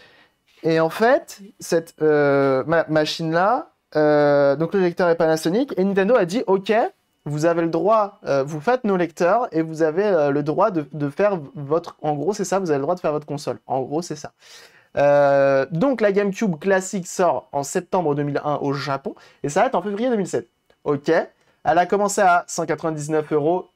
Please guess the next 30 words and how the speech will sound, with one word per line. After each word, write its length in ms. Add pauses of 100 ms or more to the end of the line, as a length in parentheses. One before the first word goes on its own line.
(100)
et, 360
euh, 140
fini 220
à 60
quatre-vingt-dix-neuf 580
euros. 320 (320)
Quand 160
tu 340
convertis, 580
ça 140
faisait 160
cent 140
quatre-vingt-dix-neuf 500
dollars, 220
quatre-vingt-dix-neuf 460
dollars. 200
Souvent, 160
ils 140
aimaient 100
bien 160
faire 160
ça. 160 (540)
Euh, 460
il 40
n'y 60
avait 160
pas 160
de 80
devise. 480 (880)
Et, 340